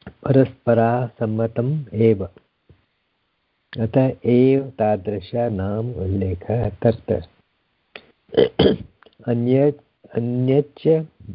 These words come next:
भवादे दिवादे चुरादे च आकृतिगणत्वम् उच्यते। तस्मादपि पाणिनि-, पाणिनीयधातुपाठे अनन्तभूतानां धातूनां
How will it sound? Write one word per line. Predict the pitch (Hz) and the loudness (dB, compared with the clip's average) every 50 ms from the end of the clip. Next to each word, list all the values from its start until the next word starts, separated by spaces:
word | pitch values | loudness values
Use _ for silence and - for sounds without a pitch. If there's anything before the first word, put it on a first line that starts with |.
| - _ - - _ - - _ _ _ _ | -20 _ -20 -20 _ -20 -20 _ _ _ _
भवादे | 113 113 110 113 113 113 110 107 120 117 117 107 | 0 2 2 4 2 0 0 0 0 0 0 0
दिवादे | 98 110 107 107 107 104 104 101 92 107 104 101 | 0 0 2 2 2 2 0 0 0 -2 -2 -2
चुरादे | 95 - 104 101 101 98 101 110 104 92 120 113 117 120 120 113 120 _ _ _ _ _ _ _ _ _ _ _ _ _ _ _ - - | -4 -4 -4 -4 -2 -2 -2 -4 -4 -4 -2 -2 -2 -2 -4 -6 -10 _ _ _ _ _ _ _ _ _ _ _ _ _ _ _ 0 2
च | |
आकृतिगणत्वम् | 139 127 - - 92 113 110 90 - - 127 127 101 - 131 113 107 104 110 104 90 - _ 120 120 120 | 2 2 4 0 -2 -2 -2 -4 -2 0 0 0 2 2 2 2 2 2 0 -2 -4 -6 _ -4 -2 -2
उच्यते। | 110 95 92 - - 104 92 - 120 120 110 95 90 - - _ _ _ _ _ _ _ _ _ _ _ _ _ | -2 -4 -6 -4 -6 -6 -2 2 2 2 2 2 -2 -10 -16 _ _ _ _ _ _ _ _ _ _ _ _ _
तस्मादपि | - 117 107 - - - 117 123 123 135 143 135 131 110 120 123 117 120 120 123 127 123 - _ _ _ _ _ _ _ | 0 0 0 0 -2 -2 -2 0 2 2 2 2 0 -2 0 2 2 4 4 4 2 0 -4 _ _ _ _ _ _ _
पाणिनि-, | - 120 113 107 110 117 120 127 131 131 131 131 135 135 135 135 135 135 139 139 135 - _ _ _ _ _ _ _ _ _ _ _ - _ | 0 2 2 4 2 2 2 2 2 2 2 2 2 2 2 2 2 0 -2 -4 -6 -12 _ _ _ _ _ _ _ _ _ _ _ -16 _
पाणिनीयधातुपाठे | - 107 117 120 120 120 117 117 123 127 135 131 131 127 123 117 107 - _ - - 107 113 110 - 120 - - 107 101 104 87 - 113 117 117 | -2 0 2 2 2 2 2 2 2 4 4 4 4 2 2 0 -2 -6 _ -8 -4 -4 -4 -2 -4 -6 -2 -2 -2 -2 -2 -2 -2 -2 -2 0
अनन्तभूतानां | 110 117 113 113 117 113 113 110 104 87 98 101 101 101 98 - 107 107 98 95 101 110 113 113 107 | -2 -2 0 0 0 0 0 -2 -4 -2 -2 -2 -2 -2 -2 -4 -4 -2 -2 -2 -2 -2 -2 0 0
धातूनां | 95 85 95 98 92 - 107 101 104 107 107 110 113 127 127 | 2 2 2 0 -2 -4 -8 -6 -4 -4 -2 -2 0 -2 -2